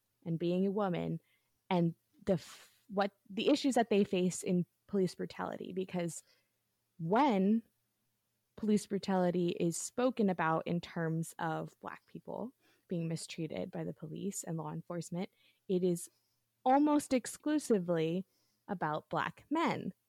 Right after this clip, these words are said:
And that is a intersection that is not represented of Black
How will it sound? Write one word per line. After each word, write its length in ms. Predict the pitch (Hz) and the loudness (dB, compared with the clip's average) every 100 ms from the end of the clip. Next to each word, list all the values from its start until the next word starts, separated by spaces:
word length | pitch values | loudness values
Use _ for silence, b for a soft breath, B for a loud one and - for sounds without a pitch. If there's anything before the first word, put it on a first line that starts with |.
| _ _ _ _ _ | _ _ _ _ _
And 220 | 233 214 | 2 4
that 220 | 185 175 - | 4 2 4
is 240 | 196 196 - | 2 2 -2
a 400 | 202 185 180 180 - _ - | -2 0 0 -4 -8 _ -2
intersection 1000 | 208 220 220 196 185 - 185 165 165 190 _ _ _ _ 202 | 0 0 0 -2 -2 -4 -4 -4 -4 -6 _ _ _ _ -4
that 100 | 185 | 0
is 120 | 180 | 0
not 180 | 180 - | 0 -2
represented 880 | 202 208 180 262 285 165 - 196 _ _ _ _ _ _ | -2 -4 0 0 0 -2 -4 -8 _ _ _ _ _ _
of 160 | 208 - | -8 -2
Black 240 | 190 160 | -2 -2